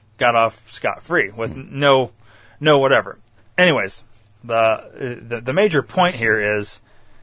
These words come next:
Speaker 1: um, so you have these former,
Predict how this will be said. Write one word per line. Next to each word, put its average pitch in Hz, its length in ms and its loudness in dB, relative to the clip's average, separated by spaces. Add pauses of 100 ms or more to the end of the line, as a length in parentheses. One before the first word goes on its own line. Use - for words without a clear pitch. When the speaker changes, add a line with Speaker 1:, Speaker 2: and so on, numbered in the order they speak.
(400)
Speaker 1:
um, 101 400 -6 (1500)
so 131 420 -2
you 139 140 -2
have 185 420 2 (220)
these 139 560 -4 (760)
former, 151 800 0